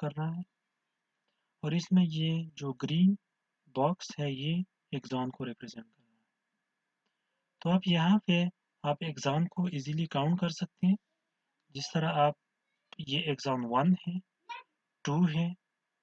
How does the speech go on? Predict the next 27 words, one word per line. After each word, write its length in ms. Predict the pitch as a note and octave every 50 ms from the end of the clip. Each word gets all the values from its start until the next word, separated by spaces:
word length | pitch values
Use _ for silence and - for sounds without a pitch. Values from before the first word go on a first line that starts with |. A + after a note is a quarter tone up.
| -
थ्री 300 | - C3+ B2 C3 D#3 F3
है, 260 | E3 D#3 D3+ D#3 D#3+ D#3+ - _ _ _ _ _ _ _ _ _ _ -
फ़ोर 240 | C3 C3+ D#3 E3+ D#3+
है, 220 | D3 D3 D3+ D3+ D3+ _ _ _ _
फ़ाइव, 220 | - B2+ C3 D3 E3
सिक्स, 680 | - _ _ _ _ _ _ _ _ - C#3+ D#3 - _ _ _ _ _ _ _ _ _ _ _ _ -
सेवन, 360 | C#3+ C3+ C3+ D3 D#3+ E3+ F#3+ F#3+ _ _ _ _ _ _ _ _ _ _ _ _ _ _ _ _ _ _ _ _ _ -
एट 360 | C#3+ C3+ C#3+ D#3+ E3 - - _ _ _ -
and 180 | C3 A#2+ A#2+ A#2
नाइन। 200 | A2 G#2+ G2+ G2+ - _ _ _ _ _ _ _ _ _ _ _ _ _ _ _ _ _ _ _ _ _ _ _ _ _ _ _ _ _ _ _ _ _ _ _ _ _ _ _ _ _ _ _ _ _ _ _ _ -
अब 140 | E3+ E3 F#3
आप 140 | G#3+ G#3 - _ _ _ _ _ _ _ _ _ _ _ _ _ _ _ _ _ _ _ _ -
ये 380 | - - D3 E3 F#3+ G3+ G#3+ G#3+ - _ -
फाइंड 240 | D#3+ D#3 D#3+ E3+ F#3
आउट 200 | F#3 F#3 F#3 - -
करेंगे 320 | F#3+ F#3 F#3 F3+ F#3 F#3+ F#3 -
कि 80 | E3+ - D3+ D3+
आपका, 200 | - - - E3 D#3+ D#3+ E3 E3 - - D3+
आप 160 | D3 - - - - - -
कौन 220 | - D3+ E3 F#3
सी 140 | F#3 - G3
म्यूटेशन 440 | F#3+ F#3+ F#3+ F#3 F#3+ E3+ - F3+ F3+ F3 -
के 80 | F3
लिए 120 | E3+ F3 E3+ - -
प्राइमर 300 | E3 E3 E3 F3 E3+ D#3+
डिजाइन 340 | E3 D#3+ D3 D#3+ E3 E3+ E3+ -
करना 200 | F3 E3+ F3